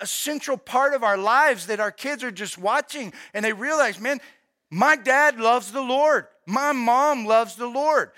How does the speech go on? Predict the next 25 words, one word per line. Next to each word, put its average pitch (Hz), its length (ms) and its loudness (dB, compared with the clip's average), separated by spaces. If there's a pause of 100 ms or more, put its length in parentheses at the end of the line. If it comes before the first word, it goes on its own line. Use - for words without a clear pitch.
(160)
Your 233 120 -4
wife 254 320 2
ought 269 180 0
to 247 60 -8
be 233 120 -6
saying, 262 420 2 (140)
"My 247 460 2
husband 233 600 -2
loves 233 240 0
the 247 100 -10
Lord." 269 360 0
And 226 100 -6
your 233 120 -2
husband, 262 580 -2
the 220 160 0
husband 254 460 -2 (140)
ought 240 180 -2
to 254 60 -18
be 240 140 -8
saying, 254 300 0
"My 269 220 0
wife 277 520 0
loves 240 380 0
the 285 80 -8
Lord." 277 520 0